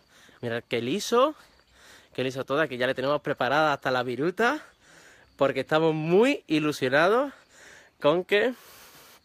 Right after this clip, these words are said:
Patricia pueda tener este espacio. Nuestra niña, que ya no es tan niña, que es toda una mujercita que está enorme. Y que pueda ella, pues cuando quiera, estar adentro.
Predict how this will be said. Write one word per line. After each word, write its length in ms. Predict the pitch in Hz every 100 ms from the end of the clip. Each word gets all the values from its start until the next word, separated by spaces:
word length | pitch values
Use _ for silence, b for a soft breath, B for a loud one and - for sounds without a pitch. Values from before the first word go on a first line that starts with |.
| _ _ - B B B B -
Patricia 760 | 131 139 156 175 185 220 302 B B B B B B B B B _ _ -
pueda 160 | 143 151
tener 220 | 156 170
este 160 | 160
espacio. 500 | 127 - 98 - 185 B B B B B B B B B _
Nuestra 320 | 127 131 131
niña, 460 | 120 175 190 220 -
que 120 | 147
ya 120 | 143
no 60 | 170
es 60 |
tan 160 | 160 139
niña, 340 | 196 190 127
que 180 | - 123
es 80 | 147
toda 340 | - 156 185 -
una 340 | 160 175 190
mujercita 960 | 185 160 - 135 135 147 156 208 262 - B B B _
que 80 | 123
está 340 | - 156 - -
enorme. 500 | 127 127 120 107 101 B B B -
Y 100 | 127
que 120 | 123
pueda 340 | 123 127 135
ella, 320 | 170 202 277 311
pues 160 | 117 -
cuando 260 | 117 113
quiera, 340 | 131 156 160 113
estar 180 | - 113
adentro. 600 | 127 196 240 254 311